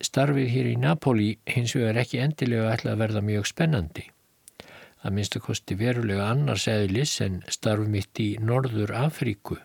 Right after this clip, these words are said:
síðustu misserin. Þar hafði ég tekið þátt í alls konar laumuspili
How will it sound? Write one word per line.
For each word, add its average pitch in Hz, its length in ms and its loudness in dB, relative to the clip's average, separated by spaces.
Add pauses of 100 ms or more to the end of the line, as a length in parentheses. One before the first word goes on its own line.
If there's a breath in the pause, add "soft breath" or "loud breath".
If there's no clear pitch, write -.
(160)
síðustu - 560 -4
misserin. - 420 -2 (1600 loud breath)
Þar 143 300 2
hafði 127 240 2
ég 110 160 2
tekið 107 280 0
þátt 113 240 0
í 107 80 2
alls 92 160 -2
konar 87 320 -2
laumuspili 113 1000 0